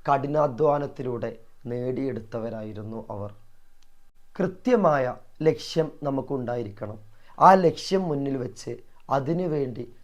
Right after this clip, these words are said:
കഠിനമായി പരിശ്രമിക്കുന്നവരായിരുന്നു അവർ.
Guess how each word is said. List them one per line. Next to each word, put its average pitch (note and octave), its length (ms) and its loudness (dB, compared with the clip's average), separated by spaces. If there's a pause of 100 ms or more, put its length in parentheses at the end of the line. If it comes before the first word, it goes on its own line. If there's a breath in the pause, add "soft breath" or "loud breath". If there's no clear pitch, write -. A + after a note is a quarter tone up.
(160)
കഠിനമായി C3+ 720 -2 (480)
പരിശ്രമിക്കുന്നവരായിരുന്നു A#2+ 1500 -6 (160)
അവർ. G#2+ 260 -10